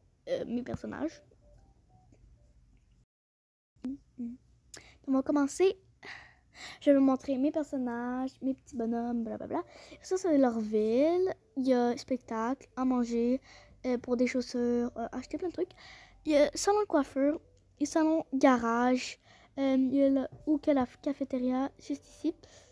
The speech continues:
J'ai appuyé sans faire exprès. Fait qu'on va partir après. Je vais vous montrer chaque endroit. On va commencer par celle-là.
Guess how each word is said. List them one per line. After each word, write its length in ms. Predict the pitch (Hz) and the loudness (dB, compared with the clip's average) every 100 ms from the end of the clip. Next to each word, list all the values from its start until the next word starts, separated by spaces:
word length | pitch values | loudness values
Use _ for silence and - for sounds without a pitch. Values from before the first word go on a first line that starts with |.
| _ _ _ _ | _ _ _ _
J'ai 180 | 269 262 - | -6 -6 -6
appuyé 400 | 254 - 262 247 | -12 -10 -8 -6
sans 160 | 247 | -8
faire 140 | 233 - | -14 -18
exprès. 280 | - - 480 - - - - _ - _ _ _ - | -12 -4 -4 -6 -18 -20 -20 _ -20 _ _ _ -20
Fait 60 | - | -8
qu'on 100 | 240 | -2
va 100 | 240 | -2
partir 340 | 233 233 269 233 | -4 -8 -6 -6
après. 200 | - 494 - _ - - | -2 -4 -4 _ -20 -12
Je 120 | 277 254 | -2 0
vais 40 | |
vous 160 | 233 240 | 0 -2
montrer 560 | 233 - - 294 294 | -4 -4 0 2 2
chaque 260 | 294 302 294 | 0 -2 0
endroit. 600 | 262 254 269 311 359 403 _ _ - - - - - - - | -2 2 2 2 0 -4 _ _ -20 -20 -20 -20 -20 -20 -8
On 80 | 285 | -4
va 40 | 277 | -4
commencer 280 | - 277 - | -4 -8 -6
par 180 | 277 | -10
celle-là. 380 | - 254 262 359 | -8 -4 0 0